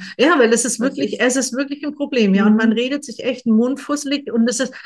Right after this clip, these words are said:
Speaker 1: das ist super schade, weil ich komme mir dann immer so schulmeisterlich auch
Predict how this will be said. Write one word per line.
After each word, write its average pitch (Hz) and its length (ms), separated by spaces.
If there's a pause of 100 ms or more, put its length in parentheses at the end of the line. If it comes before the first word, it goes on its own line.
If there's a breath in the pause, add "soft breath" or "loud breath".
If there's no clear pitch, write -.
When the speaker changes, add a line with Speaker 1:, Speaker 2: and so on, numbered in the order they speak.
(120)
Speaker 1:
das 247 160
ist 277 140
super 254 260
schade, 254 360
weil 196 140
ich 196 160
komme 247 160
mir 233 60
dann 226 160
immer 220 180
so 214 120
schulmeisterlich 233 840
auch 185 100